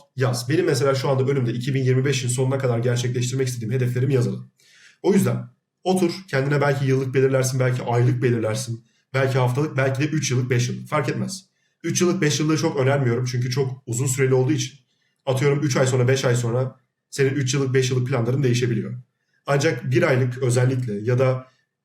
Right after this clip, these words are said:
bir yıllık, bu içinde bulunduğun yılın sonuna kadar sürecek olan planlar yaptığın zaman ve bunları birazcık uç noktada koyduğun zaman, e, bu sefer insanın içerisinde motivasyon da oluyor. Çünkü bir hedefin var ve bunu sürekli olarak karşında görüyorsun.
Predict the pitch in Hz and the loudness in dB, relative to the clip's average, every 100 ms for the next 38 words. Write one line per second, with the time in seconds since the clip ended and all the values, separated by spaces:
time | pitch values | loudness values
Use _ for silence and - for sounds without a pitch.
0 | - 127 139 156 123 131 127 123 - - | -16 -10 -2 0 2 4 4 0 -4 -12
1 | - _ _ _ _ 123 123 127 143 143 | -18 _ _ _ _ -4 -2 -2 0 2
2 | 135 131 135 131 131 127 123 139 131 123 | 2 2 2 2 2 2 0 0 2 0
3 | 123 120 135 131 123 127 123 123 123 120 | 0 0 0 0 0 0 0 2 2 2
4 | 123 160 127 95 - - _ _ _ 123 | 0 -2 -2 -4 -8 -16 _ _ _ -2
5 | 127 127 139 131 139 131 127 190 190 151 | 0 2 2 2 2 2 -2 -2 -2 0
6 | 123 131 131 127 113 120 131 110 95 - | 0 0 0 2 2 2 0 0 -2 -4
7 | - _ _ _ 135 139 147 127 147 - | -10 _ _ _ -4 0 0 0 0 -4
8 | - _ _ _ - 127 127 156 131 147 | -12 _ _ _ -4 -2 0 0 0 0
9 | 127 156 143 151 143 160 135 95 95 123 | 0 0 0 0 0 0 0 -2 -4 -6
10 | 120 131 127 123 127 123 123 165 170 190 | -2 -2 -2 -2 0 2 2 0 -2 -4
11 | - _ 135 135 165 - 143 143 165 135 | -8 _ -4 0 0 0 0 0 0 0
12 | 123 131 127 156 156 156 131 123 - | 2 0 0 0 0 2 2 -2 -10